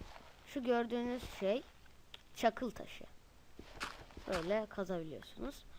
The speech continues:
Ve oyunda pek bir şeyi yok. Bir tek içinden,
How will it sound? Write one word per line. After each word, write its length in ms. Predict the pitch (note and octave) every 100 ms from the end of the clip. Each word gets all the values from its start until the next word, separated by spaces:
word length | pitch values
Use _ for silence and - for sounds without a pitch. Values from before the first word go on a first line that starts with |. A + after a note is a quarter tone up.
| - - - - - - C4
Ve 260 | E4 D#4 - - - - - -
oyunda 400 | C#4 A3 G#3+ B3
pek 360 | - B3+ - -
bir 200 | G#3+ - - - - - -
şeyi 380 | - - F#3+ A3
yok. 160 | D#3 - -
Bir 100 | A#3
tek 340 | A#3 - - - -
içinden, 500 | - E3+ E3+ G#3+